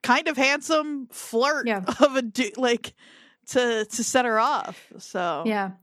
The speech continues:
Speaker 2: But I think it's literally also that,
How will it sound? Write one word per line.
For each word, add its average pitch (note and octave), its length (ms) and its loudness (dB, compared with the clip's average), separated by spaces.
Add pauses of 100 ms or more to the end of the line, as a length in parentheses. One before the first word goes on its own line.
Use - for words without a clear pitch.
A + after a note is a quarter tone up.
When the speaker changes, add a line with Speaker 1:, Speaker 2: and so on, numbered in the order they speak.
(520)
Speaker 2:
But B3 80 4
I B3 140 0
think B3+ 180 0
it's A#3+ 160 0
literally G#3 400 0
also G3 540 -2
that, G3 220 0